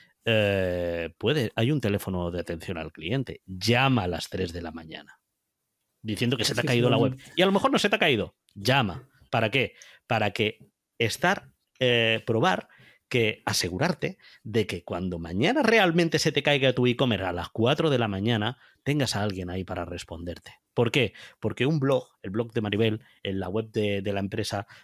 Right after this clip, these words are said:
Speaker 1: de esta maravillosa gente, en la web de la empresa de esta que es el, si se cae a las cuatro de la mañana no pasa nada, la levantamos a las seis,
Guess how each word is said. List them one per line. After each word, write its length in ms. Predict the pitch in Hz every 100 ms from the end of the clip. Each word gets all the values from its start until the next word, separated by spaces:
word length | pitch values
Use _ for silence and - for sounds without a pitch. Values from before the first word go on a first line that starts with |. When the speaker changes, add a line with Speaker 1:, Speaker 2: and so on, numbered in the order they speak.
| -
Speaker 1:
de 120 | 107
esta 140 | - 104
maravillosa 500 | 98 95 98 95 95
gente, 260 | 117 107
en 80 | 104
la 80 | 87
web 160 | 98
de 120 | 101 98
la 80 |
empresa 300 | 92 107 98 95
de 100 | 92
esta 180 | -
que 80 | 98
es 100 | 90
el, 140 | 104 95
si 120 | -
se 160 | - 117
cae 240 | 170 160 - -
a 60 | 143
las 100 | 135
cuatro 180 | 139
de 40 | 135
la 60 |
mañana 260 | 135 143 135
no 80 | 139
pasa 180 | 127 143
nada, 240 | 139 107
la 120 | 95 95
levantamos 420 | 110 113 135 131
a 40 |
las 140 | 123 -
seis, 260 | 85 -